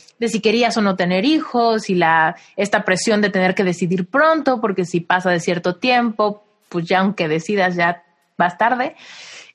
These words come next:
Y yo lo que decía es, "Híjole, yo creo que mucho está en nuestra mente", porque les digo, yo te lo juro que si alguien llegara y me dijera, "Esther, hubo un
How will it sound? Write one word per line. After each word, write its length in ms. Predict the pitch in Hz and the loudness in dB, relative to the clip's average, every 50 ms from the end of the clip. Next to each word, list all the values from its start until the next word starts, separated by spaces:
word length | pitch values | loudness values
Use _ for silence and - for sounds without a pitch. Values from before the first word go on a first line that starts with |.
| _ _ - | _ _ 0
Y 120 | 285 247 | 0 2
yo 160 | 247 285 285 | 4 4 4
lo 200 | 285 294 311 302 | 4 4 2 2
que 140 | 302 277 247 | 2 2 2
decía 380 | 233 220 - - 247 247 247 240 | 2 2 0 0 0 2 2 2
es, 180 | 247 226 - | 0 -2 -6
"Híjole, 260 | 226 - - 240 233 | -6 -4 -2 -2 0
yo 140 | 214 240 233 | 0 -2 -2
creo 120 | 240 240 233 | -2 -2 -2
que 80 | 277 | -2
mucho 640 | 262 247 233 233 202 - - 220 208 233 285 320 - _ _ _ _ _ _ _ _ _ _ _ _ - - | -2 0 0 -2 -2 -2 -2 0 0 -2 -4 -6 -12 _ _ _ _ _ _ _ _ _ _ _ _ -10 -4
está 240 | - 190 180 - 220 | -4 -4 -2 0 0
en 60 | 220 | 2
nuestra 260 | 226 233 226 247 220 208 | 2 2 2 2 2 2
mente", 320 | 214 220 302 359 - 349 | 2 0 0 0 -2 -4
porque 200 | 247 - 190 208 | -4 -2 -2 -2
les 100 | 214 208 | 0 0
digo, 160 | 226 226 247 | 0 0 0
yo 360 | 233 233 262 269 294 302 - _ - | 0 0 0 0 -2 -4 -8 _ -6
te 80 | - 233 | -4 -2
lo 80 | 226 - | -2 0
juro 140 | 247 269 | -2 -2
que 100 | 277 285 | -2 -2
si 60 | 220 240 | -2 -2
alguien 220 | 220 233 240 240 | -2 0 0 0
llegara 240 | 233 196 185 190 208 | 2 2 2 2 2
y 20 | |
me 140 | 214 202 185 | 2 0 0
dijera, 340 | 170 160 185 175 180 - - | 0 0 0 0 0 0 -2
"Esther, 500 | 208 196 - - 226 226 240 233 226 - - | -8 -12 -6 -4 -2 0 0 0 -2 -2 -4
hubo 280 | 240 254 254 277 294 | -4 -2 0 0 0
un 400 | 269 247 247 247 247 254 247 240 | 0 0 0 -2 -2 -4 -6 -8